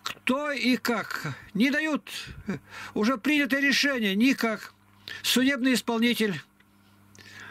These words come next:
Она дала, при-, приехала, прямо показала.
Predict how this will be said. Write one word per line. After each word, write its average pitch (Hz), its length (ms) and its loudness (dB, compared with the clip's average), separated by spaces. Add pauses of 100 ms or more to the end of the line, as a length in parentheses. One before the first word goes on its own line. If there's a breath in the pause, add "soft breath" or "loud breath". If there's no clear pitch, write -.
(520 loud breath)
Она 240 260 0
дала, 220 320 0
при-, 220 280 2
приехала, 202 600 0 (100)
прямо 226 380 0
показала. 156 680 -4